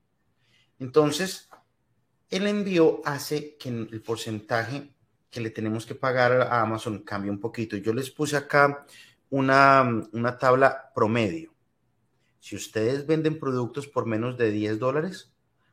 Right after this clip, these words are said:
Amazon prácticamente les está cobrando el setenta por ciento. Yo no les recomiendo vender productos de diez dólares, a nadie lo recomendamos. Eso hay que vender volúmenes gigantescamente grandes para que en realidad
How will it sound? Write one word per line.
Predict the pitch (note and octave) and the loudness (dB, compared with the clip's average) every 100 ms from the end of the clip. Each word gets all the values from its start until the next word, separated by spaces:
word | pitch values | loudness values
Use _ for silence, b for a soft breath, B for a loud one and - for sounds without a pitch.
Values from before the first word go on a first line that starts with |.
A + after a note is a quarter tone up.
| - | -8
Amazon | B2 C#3+ C#3+ | -4 -4 -4
prácticamente | B2+ A#2+ - C3+ A#2+ B2 | -4 -4 -4 -6 -4 -4
les | B2 | -4
está | A#2 A2 | -4 -8
cobrando | - A#2 A#2 A2+ A2+ | -4 2 2 4 0
el | G#2 | -2
setenta | A2 G2+ G2+ - | -10 -10 -10 -10
por | G2 | -10
ciento. | F#2+ F2+ _ _ _ _ _ | -12 -20 _ _ _ _ _
Yo | B2 D#3 | 4 4
no | C3+ | 4
les | A#2+ G#2 | 0 -4
recomiendo | G#2 - G2+ G2 G#2 | -6 -8 -8 -4 -4
vender | F#2+ F#2 F2 | -4 -6 -6
productos | G#2 G2 F#2 G2 | -6 -6 -6 -10
de | F#2 | -8
diez | F2+ F2+ | -8 -8
dólares, | F#2+ G#2 G#2+ G#2 | -4 -2 -2 -2
a | G2 | -4
nadie | F#2 F#2 | -4 -2
lo | G2+ | -4
recomendamos. | - F#2+ F#2 F#2+ A2+ B2 - b b b | -6 -12 -6 -2 -2 -2 -8 b b b
Eso | A2+ A2 - | -4 -2 0
hay | A2 | 0
que | A2+ | 2
vender | G#2+ G#2 G#2 | 0 0 -2
volúmenes | G#2+ G#2+ A2 G#2+ G#2+ | 0 0 0 -2 -4
gigantescamente | - B2 A2 G#2+ G#2 - - B2 - A#2+ A2+ A#2+ | -8 -10 -6 -6 -6 -10 -12 -10 -4 -2 -2 -2
grandes | A#2 A2 G#2+ - | 0 0 -2 -4
para | G2+ F#2+ | -4 -4
que | F#2+ | -8
en | |
realidad | F#2+ F#2 F2+ | -8 -4 -4